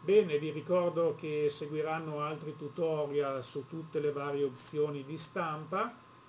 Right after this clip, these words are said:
Se avete qualche domanda potete scrivermi, il mio sito è w w w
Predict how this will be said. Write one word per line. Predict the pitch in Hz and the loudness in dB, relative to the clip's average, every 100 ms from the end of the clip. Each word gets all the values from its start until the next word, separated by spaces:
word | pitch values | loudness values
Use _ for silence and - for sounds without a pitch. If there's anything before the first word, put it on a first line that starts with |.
| - | -14
Se | - 175 | -2 0
avete | 151 156 156 156 | 2 0 2 0
qualche | 156 151 156 | 2 -2 0
domanda | 151 156 156 151 139 | -2 0 -2 -2 -4
potete | 135 131 139 127 143 139 | -6 -4 -4 -2 -2 -2
scrivermi, | - - 151 147 160 165 180 233 196 | -4 -8 -4 0 0 0 -2 -4 -6
il | 147 | -8
mio | 165 | -8
sito | - - 160 - 151 139 143 | -8 -8 -8 -4 -2 -2 -2
è | 147 131 | -4 -4
w | 135 | -4
w | 165 147 151 151 | -4 -4 -4 -6
w | 143 165 135 | -2 -2 -2